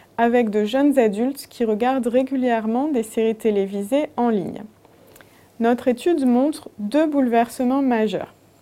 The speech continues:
Premièrement, certains jeunes adultes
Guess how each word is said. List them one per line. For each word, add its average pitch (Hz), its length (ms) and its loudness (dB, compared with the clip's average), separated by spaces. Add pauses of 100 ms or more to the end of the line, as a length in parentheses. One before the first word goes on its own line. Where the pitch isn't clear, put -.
(800)
Premièrement, 240 600 0 (460)
certains 320 540 0
jeunes 285 380 2
adultes 240 580 0